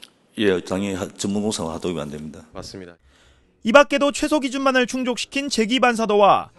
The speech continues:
Speaker 3: 우천형 도료 미사용 등의 문제도 함께 다뤄졌습니다.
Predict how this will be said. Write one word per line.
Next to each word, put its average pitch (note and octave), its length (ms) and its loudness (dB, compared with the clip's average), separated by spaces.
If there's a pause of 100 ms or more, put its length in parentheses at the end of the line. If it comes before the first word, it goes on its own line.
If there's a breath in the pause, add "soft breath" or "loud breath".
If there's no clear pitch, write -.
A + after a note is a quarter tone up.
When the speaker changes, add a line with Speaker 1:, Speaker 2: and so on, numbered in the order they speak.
(200)
Speaker 3:
우천형 B3+ 500 0
도료 A3+ 320 2
미사용 A#3 420 4
등의 G3+ 220 0
문제도 G3+ 480 2
함께 B3 320 0
다뤄졌습니다. F3 720 0